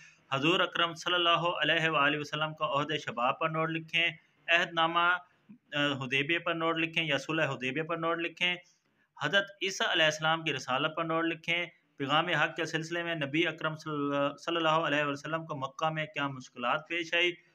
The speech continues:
उसके बाद मनसब रसालत और इसकी अजमत पर तफसीली नोट लिखें, ख़त्म नबूवत पर जामिया नोट लिखें,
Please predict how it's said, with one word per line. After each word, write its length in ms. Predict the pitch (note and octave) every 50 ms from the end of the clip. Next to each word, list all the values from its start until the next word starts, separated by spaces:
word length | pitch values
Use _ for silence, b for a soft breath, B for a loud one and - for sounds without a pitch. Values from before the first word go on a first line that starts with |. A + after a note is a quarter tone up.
| b b b b b b -
उसके 180 | E3 D#3+ -
बाद 200 | F3+ F3+ F3+ F3+
मनसब 320 | E3 D#3 E3 E3 - E3+ F#3
रसालत 460 | F3+ D#3+ D#3 - D#3+ D#3+ E3 E3+ E3 D#3+
और 160 | - D3 C#3+
इसकी 300 | D3+ D3 - - E3+ D#3+
अजमत 360 | - - C3+ C3+ D3 D#3 D#3 D3
पर 60 | D3
तफसीली 420 | C3+ - B2+ - - C#3+ C#3 C#3+ C3+
नोट 280 | B2+ B2+ C#3 D#3 D#3+
लिखें, 420 | F3 E3+ D#3+ - F3 F3+ F#3 F3 B B B B B B _ _ -
ख़त्म 220 | - E3+ E3 G3 G3+
नबूवत 460 | G#3 F#3 F3 D#3 D3+ E3+ F#3 F#3 F3+ -
पर 140 | F3 E3 D3
जामिया 340 | C#3+ D3 C#3+ C#3+ D3 C#3+
नोट 240 | C3+ B2+ C3+ C#3+ D#3
लिखें, 480 | E3+ F3 D#3+ - - E3+ F3 F3 E3+